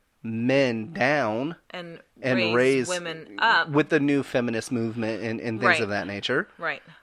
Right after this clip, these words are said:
Speaker 1: You know, and raise men up, or, uh, women up, that it puts a, more into a general neutral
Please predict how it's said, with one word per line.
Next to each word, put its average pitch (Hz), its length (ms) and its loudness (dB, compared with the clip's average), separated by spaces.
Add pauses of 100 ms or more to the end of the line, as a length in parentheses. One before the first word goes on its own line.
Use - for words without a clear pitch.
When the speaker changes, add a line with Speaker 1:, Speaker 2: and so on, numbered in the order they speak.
Speaker 1:
You 123 100 0
know, 120 120 2
and 110 400 -2
raise 123 360 2
men 107 340 0
up, - 340 0
or, 127 160 8
uh, 110 120 6
women 117 340 0
up, 127 480 2 (960)
that 131 120 4
it 123 100 4
puts 139 240 2
a, 120 260 4
more 127 440 2
into 120 280 -4
a 110 80 -4
general 113 460 -4
neutral 113 800 -2